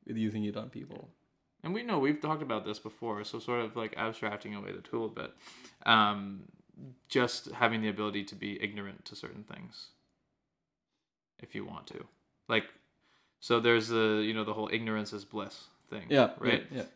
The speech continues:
Speaker 2: And if you had asked me maybe, like, a year ago or not too long ago, actually, if I,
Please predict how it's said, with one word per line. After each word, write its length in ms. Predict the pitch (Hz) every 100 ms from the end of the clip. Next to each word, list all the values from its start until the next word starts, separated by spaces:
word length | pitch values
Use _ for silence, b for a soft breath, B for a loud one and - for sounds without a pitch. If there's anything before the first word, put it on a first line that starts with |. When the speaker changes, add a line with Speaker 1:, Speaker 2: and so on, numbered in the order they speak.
| -
Speaker 2:
And 320 | 123 123 120
if 200 | 143 156
you 340 | 202 196 190 -
had 120 | 143
asked 280 | 123 135 -
me 220 | 110 104
maybe, 240 | 101 104 104
like, 260 | 101 101 - _
a 40 | 104
year 280 | 104 113 156
ago 580 | 156 151 151 147 147 147
or 540 | 90 107 104 101 101 b b b b _
not 220 | 135 -
too 140 | - 131
long 220 | 104 98
ago, 140 | 104
actually, 440 | 101 104 - 101 101
if 220 | - 117
I, 240 | 107 107